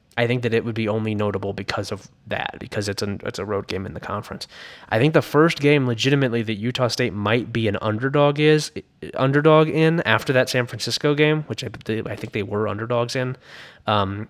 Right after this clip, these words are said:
is at Boise State on January seventh. Um, I think that could be, that could be a game that they lose. That could be a game where they are, where they are underdogs. Currently forty-five percent,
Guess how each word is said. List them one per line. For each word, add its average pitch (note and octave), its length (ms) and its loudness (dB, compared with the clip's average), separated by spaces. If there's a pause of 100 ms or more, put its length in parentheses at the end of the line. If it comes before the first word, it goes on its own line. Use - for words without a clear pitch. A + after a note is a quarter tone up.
is G#2+ 280 -2
at B2+ 220 4
Boise B2+ 320 0
State A2+ 400 0
on G#2+ 160 -2
January A2 540 2
seventh. - 600 0 (640)
Um, F2 640 0 (160)
I A2 120 -4
think A#2+ 160 0
that A#2 240 0
could B2 260 -2
be, G#2+ 380 -2 (720)
that B2+ 220 2
could B2+ 200 -2
be A#2+ 140 2
a A2+ 40 -2
game G#2+ 220 0
that G2 120 -6
they - 100 -4
lose. C2 300 -8
That A2+ 180 0
could C3+ 280 2
be A#2+ 180 2
a A2+ 40 0
game G#2 240 0
where G2+ 100 0
they G#2 200 -2
are, G2+ 240 0
where A2 140 -2
they G#2 180 -2
are G2+ 160 -2
underdogs. G#2 600 -4
Currently A2+ 360 -2
forty-five G#2 640 -2
percent, G2+ 400 -4